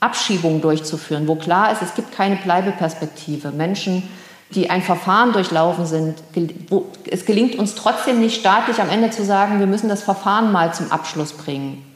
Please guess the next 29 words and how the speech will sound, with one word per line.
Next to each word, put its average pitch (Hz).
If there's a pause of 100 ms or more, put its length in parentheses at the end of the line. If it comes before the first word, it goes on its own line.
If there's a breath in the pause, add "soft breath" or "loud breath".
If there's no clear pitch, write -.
(600 loud breath)
Das 185
sind 220
Punkte, 220
wo 180
ich 180
glaube, 196
dass 185
Ver-, 175 (120)
Vertrauen 180
in 185
staatliches 180
Handeln 175
einfach 165
verloren 160
geht. 139
Genauso, 180 (500 loud breath)
äh, 170
wie 185 (640 loud breath)
die 185
Frage, 185 (140)
„Kriege 214
ich -
einen 175
Termin, 185
um 180
einen 170
Ausweis 151
zu 160
beantragen?“ 143